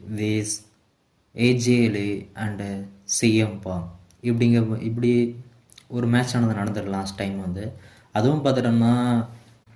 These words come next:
பெக்கி லிஞ்ச் பார்த்துட்டோம்னா, சி எம் பாங்கை வந்து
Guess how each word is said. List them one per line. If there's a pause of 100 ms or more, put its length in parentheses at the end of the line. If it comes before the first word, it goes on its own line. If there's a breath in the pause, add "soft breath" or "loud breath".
(160)
பெக்கி
லிஞ்ச்
பார்த்துட்டோம்னா, (840)
சி
எம்
பாங்கை
வந்து